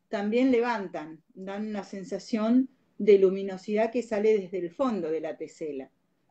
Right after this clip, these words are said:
¿tá? Entonces ahí tenemos para hacer distintos efectos, digamos, siempre jugando con el color de fondo y lo que queremos lograr.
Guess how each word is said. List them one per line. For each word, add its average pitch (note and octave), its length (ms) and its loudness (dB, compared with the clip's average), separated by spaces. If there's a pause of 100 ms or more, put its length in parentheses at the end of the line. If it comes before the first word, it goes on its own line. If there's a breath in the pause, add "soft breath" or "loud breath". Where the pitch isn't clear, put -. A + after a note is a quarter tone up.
(200)
¿tá? G#3 340 -10 (560)
Entonces G#3+ 500 -4
ahí A3+ 180 2
tenemos A#3 680 2 (1400)
para E3+ 760 -2 (260)
hacer G#3+ 580 0
distintos A#3 760 -2
efectos, F3+ 600 0
digamos, D3+ 460 -8 (220 soft breath)
siempre B3+ 440 2
jugando C4+ 680 0 (540)
con B3 440 0
el G3 220 -2
color G#3+ 360 -2
de B3 120 -2
fondo B3+ 680 -6 (920)
y A#3 200 -2
lo A#3+ 140 0
que G3 120 -4
queremos F#3+ 400 -4
lograr. D3+ 480 -12